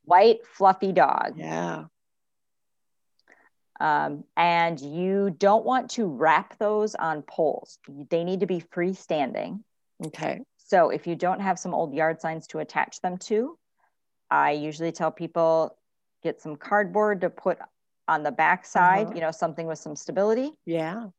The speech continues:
Speaker 1: Uh, you can use garden stakes. You can use paint
Speaker 2: Yes.
Speaker 1: sticks.
Speaker 2: Yeah.
Speaker 1: You know, you can get
Speaker 2: Yeah.
Speaker 1: those free at the hardware store.
Speaker 2: Oh, yeah.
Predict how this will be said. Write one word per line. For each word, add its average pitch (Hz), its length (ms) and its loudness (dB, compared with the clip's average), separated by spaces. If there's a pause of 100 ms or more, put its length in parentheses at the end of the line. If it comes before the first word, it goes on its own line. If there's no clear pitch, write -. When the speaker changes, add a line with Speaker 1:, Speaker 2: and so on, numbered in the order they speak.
(120)
Speaker 1:
Uh, 156 240 0
you 165 180 -4
can 170 180 -8
use 156 200 -6
garden 175 460 2
stakes. 214 520 -2 (180)
You 180 120 -4
can 180 220 -8
use 160 300 -6 (180)
paint 208 260 -4
Speaker 2:
Yes. - 100 -20
Speaker 1:
sticks. - 500 -2 (160)
Speaker 2:
Yeah. 160 640 0
Speaker 1:
You 151 80 -12
know, 160 60 -8
you 160 40 -6
can 165 80 -6
get 165 80 0
Speaker 2:
Yeah. 160 60 0
Speaker 1:
those 180 140 0
free 175 180 -2
at 165 80 0
the 151 100 4
hardware 156 360 4
store. 123 360 -2
Speaker 2:
Oh, 170 180 0
yeah. 160 440 -6